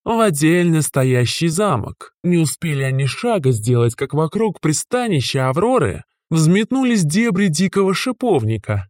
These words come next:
Вот спит теперь девчонка в ожидании поцелуя настоящей любви. А где его взять, коли к замку пробраться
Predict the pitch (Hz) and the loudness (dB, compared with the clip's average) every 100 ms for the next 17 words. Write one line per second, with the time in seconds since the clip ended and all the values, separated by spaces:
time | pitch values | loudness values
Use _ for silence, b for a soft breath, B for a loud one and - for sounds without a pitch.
0 | - 196 233 269 269 - - 202 220 - | -4 -2 0 0 -2 -6 -4 0 0 0
1 | 214 208 202 170 196 - 196 185 180 175 | -2 0 0 0 -2 -2 0 0 2 2
2 | 165 160 156 160 160 156 147 143 - 147 | 2 2 2 2 2 2 0 0 0 2
3 | 143 143 139 139 127 - 131 131 131 127 | 4 4 4 2 0 0 0 2 0 0
4 | - 135 131 131 127 123 127 123 _ _ | 0 0 2 2 2 2 2 -2 _ _
5 | - 254 196 233 202 196 220 185 160 107 | -2 0 0 2 2 2 0 2 0 0
6 | - _ _ - 156 139 135 127 165 190 | -4 _ _ 0 2 2 2 0 0 0
7 | 143 120 123 117 131 160 - 123 | -2 0 2 2 2 0 0 -2